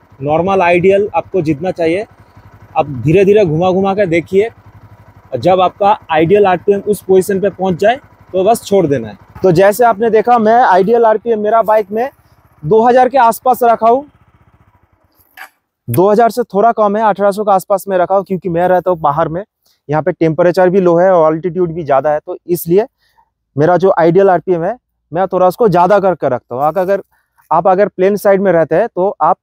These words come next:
इस आइडियल आरपीएम को बारह सौ से पन्द्रह सौ के आसपास रख सकते हैं, कोई प्रॉब्लम आपको नहीं आएगा। But पॉइंट यही था कि आपके बाइक में अगर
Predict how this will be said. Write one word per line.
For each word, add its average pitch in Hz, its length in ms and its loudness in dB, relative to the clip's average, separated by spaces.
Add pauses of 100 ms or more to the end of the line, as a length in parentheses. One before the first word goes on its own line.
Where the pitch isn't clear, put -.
(120)
इस 160 260 -8
आइडियल 165 300 2
आरपीएम 170 380 0
को 208 200 -4 (420)
बारह 147 340 0
सौ 190 140 -6
से 220 140 -2
पन्द्रह 180 320 -2
सौ 180 160 -10
के 202 100 -6
आसपास - 460 -2 (140)
रख 160 160 0
सकते - 260 -8
हैं, 220 100 -4
कोई 170 120 2
प्रॉब्लम 139 380 0
आपको 139 220 -2
नहीं 139 160 0
आएगा। 104 300 -4 (180)
But 147 220 -2 (120)
पॉइंट 165 220 0
यही 185 160 4
था 202 160 0
कि - 460 -10 (120)
आपके 170 220 -2
बाइक 175 200 2
में 190 100 0
अगर 185 180 -2